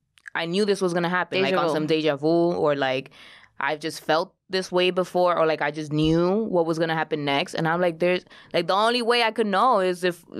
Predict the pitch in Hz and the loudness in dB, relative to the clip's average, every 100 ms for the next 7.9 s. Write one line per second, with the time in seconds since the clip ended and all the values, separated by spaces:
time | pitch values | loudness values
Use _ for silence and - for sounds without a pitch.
0 | 135 - 170 175 160 156 175 160 320 196 | -10 -4 -2 -2 -4 -4 -2 0 -2 -4
1 | - _ _ _ _ _ - 165 165 170 | -8 _ _ _ _ _ -8 -4 0 0
2 | 175 185 165 160 - - - 180 175 180 | 0 2 2 0 -6 -20 -6 -4 -2 -2
3 | 160 190 196 269 311 - - - _ _ | 0 0 0 -2 -2 -8 -16 -20 _ _
4 | - 180 151 160 180 - - 185 175 - | -4 0 0 -4 -10 -16 -10 -2 -2 0
5 | 170 180 180 170 170 185 151 147 147 - | 0 2 2 0 0 -2 -2 -6 -12 -18
6 | _ _ _ _ _ - - 220 214 247 | _ _ _ _ _ -20 -8 -6 -2 0
7 | 208 175 175 175 165 151 165 160 | 2 0 -2 -2 0 0 0 -2